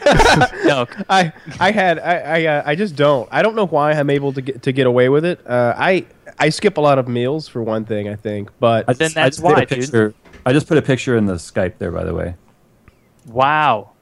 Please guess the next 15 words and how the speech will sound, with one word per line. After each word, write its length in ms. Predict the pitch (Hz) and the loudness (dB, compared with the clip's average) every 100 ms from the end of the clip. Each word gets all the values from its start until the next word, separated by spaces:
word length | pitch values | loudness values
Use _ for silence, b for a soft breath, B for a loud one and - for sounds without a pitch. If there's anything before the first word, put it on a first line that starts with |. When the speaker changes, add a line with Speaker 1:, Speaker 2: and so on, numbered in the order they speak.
| _ _ _ b b b _ _ _ _ _ _ _ _ _ _ | _ _ _ b b b _ _ _ _ _ _ _ _ _ _
Speaker 1:
Uh, 120 | - 90 | -14 -4
Speaker 2:
That's 200 | 175 - | -2 2
Speaker 3:
that, 140 | 127 | 2
Speaker 2:
not 100 | 135 | 2
even 200 | 131 123 123 | -4 -12 -16
recognizable. 680 | 139 - 131 127 123 120 131 | -18 -14 -10 -8 -8 -6 2
Speaker 3:
that 140 | 143 | 4
was 180 | 143 127 | 6 4
Speaker 2:
Like, 80 | 127 | 2
Speaker 3:
me 180 | 127 | 4
when 180 | 120 117 | 2 2
Speaker 2:
we're 40 | 113 | 2
Speaker 3:
my 80 | |
Speaker 2:
a 40 | |
Speaker 3:
first 80 | 104 | 2